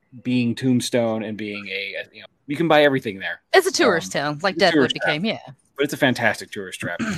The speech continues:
Speaker 1: And then we can go buy, uh, the, the missile silo that they use, or they have, like, an abandoned miss-, missile silo. And, um,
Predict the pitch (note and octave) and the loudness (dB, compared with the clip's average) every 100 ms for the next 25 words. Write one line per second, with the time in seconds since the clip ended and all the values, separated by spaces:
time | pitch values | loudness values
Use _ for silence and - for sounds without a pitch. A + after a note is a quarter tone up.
0 | D#3 - _ _ - A2+ B2 C3 D3 C#3+ | -6 -12 _ _ -6 0 4 4 4 4
1 | D3+ D3 C#3 D3 C#3 A#2+ C3 C3 C3 A#2+ | 6 10 10 10 8 4 6 6 4 2
2 | B2+ B2 B2 C3+ - B2 A#2 A#2 A#2 A#2 | 0 0 -2 -4 0 2 4 4 0 -2
3 | A#2+ A#2 A2+ A2 A#2 A2+ - - - A2+ | -6 -4 -4 -4 -6 -6 -6 -10 -10 -10
4 | G#2 A2 A#2 A#2 G#2 A2+ G#2+ G#2 G#2+ G2+ | -10 -4 -2 0 -2 -4 -8 -8 -8 -8
5 | G2+ - - - - G#2+ G2 F#2+ G2 G2 | -10 -12 -14 -14 -10 -8 -6 -8 -8 -12
6 | F#2+ _ G2+ G#2 G2+ G2 F#2+ F#2+ F#2+ F#2 | -20 _ -6 -4 -2 -4 -6 -8 -8 -8
7 | F#2 F#3 | -10 -12